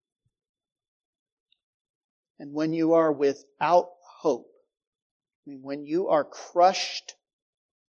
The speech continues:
under the weight of the law, that's when the gospel comes in all its sweetness and in all its goodness. Amen? That's when the Lord says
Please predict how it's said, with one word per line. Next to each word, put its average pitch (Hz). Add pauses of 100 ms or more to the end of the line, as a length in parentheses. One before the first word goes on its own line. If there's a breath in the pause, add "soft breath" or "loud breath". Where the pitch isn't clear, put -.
(120)
under 147
the 143
weight 160
of 160
the 147
law, 123 (2500)
that's 151
when 165
the 156
gospel 139
comes 127 (1040)
in 143
all 156
its 156
sweetness 156
and 147
in 147
all 151
its 156
goodness. 135
Amen? 165 (1200)
That's 165
when 180
the 170
Lord 156
says 151